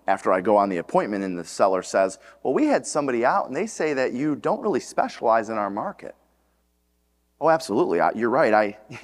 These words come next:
<laughs> I don't specialize in your market. Uh,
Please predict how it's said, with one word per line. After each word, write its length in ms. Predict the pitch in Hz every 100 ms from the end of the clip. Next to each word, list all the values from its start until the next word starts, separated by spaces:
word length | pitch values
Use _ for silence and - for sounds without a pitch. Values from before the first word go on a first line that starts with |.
| -
<laughs> 380 | _ _ _ -
I 100 | 262
don't 260 | 208 190
specialize 520 | 160 113 98 104 90 92
in 60 |
your 80 | 90
market. 380 | 82 78 - - _ _ _ _ _ _ _ _ _ -
Uh, 220 | 98 90